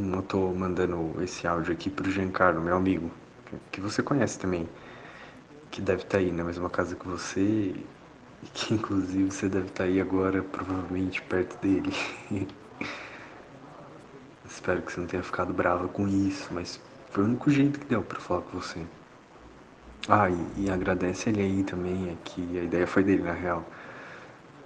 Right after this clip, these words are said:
Mas eu acho mesmo que foi Deus, sabe, que fez vocês dois ficarem na mesma casa. É mais fácil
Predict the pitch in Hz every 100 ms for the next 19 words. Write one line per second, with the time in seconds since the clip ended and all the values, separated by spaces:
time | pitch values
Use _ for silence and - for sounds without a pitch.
0 | 131 147 165 - - - - - - -
1 | - - 127 135 135 127 123 - - -
2 | 104 92 - 107 90 - - 98 95 92
3 | - 95 92 90 - 92 90 85 87 87
4 | 85 - 95 90 - - - - - -
5 | - - - - - - - - 117 107
6 | 92 98 95 - 98